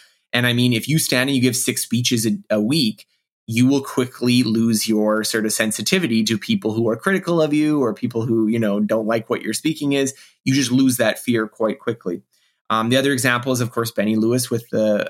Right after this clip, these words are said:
uh, Fluent in Three Months and the speaking languages quickly. He was, you know, going into these situations and speaking,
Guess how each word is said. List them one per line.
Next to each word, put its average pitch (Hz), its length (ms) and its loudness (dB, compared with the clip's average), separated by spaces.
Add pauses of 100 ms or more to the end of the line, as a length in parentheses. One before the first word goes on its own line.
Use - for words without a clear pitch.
uh, 104 140 -2
Fluent 113 280 -2
in 107 60 0
Three 107 140 -2
Months 120 360 0
and 107 120 0
the 101 60 0
speaking 113 340 -4
languages 120 400 0
quickly. 107 420 -4 (1040)
He 147 220 0
was, 123 500 2 (380)
you 127 80 2
know, 120 300 0 (500)
going 135 320 2
into 127 180 2
these 123 420 0
situations 117 640 -2
and 113 100 -2
speaking, 127 560 -2